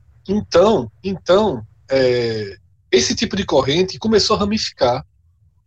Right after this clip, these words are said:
E a gente vê, como falou da vacina, não só a vacina, não só a vacina da covid dezenove,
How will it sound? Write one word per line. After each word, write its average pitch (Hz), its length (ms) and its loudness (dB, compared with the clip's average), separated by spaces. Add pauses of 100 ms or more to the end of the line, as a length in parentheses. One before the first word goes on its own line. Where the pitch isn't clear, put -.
(320)
E 208 80 0
a 220 60 4
gente 233 260 -2
vê, 175 520 2
como 160 420 -6
falou 143 300 0
da 139 100 2
vacina, 131 640 -2
não 339 180 4
só 330 280 4
a 330 40 2
vacina, 233 800 -2 (960)
não 254 200 0
só 214 220 2
a - 20 6
vacina 170 760 -2 (1900)
da 165 100 4
covid 156 320 0
dezenove, 131 720 0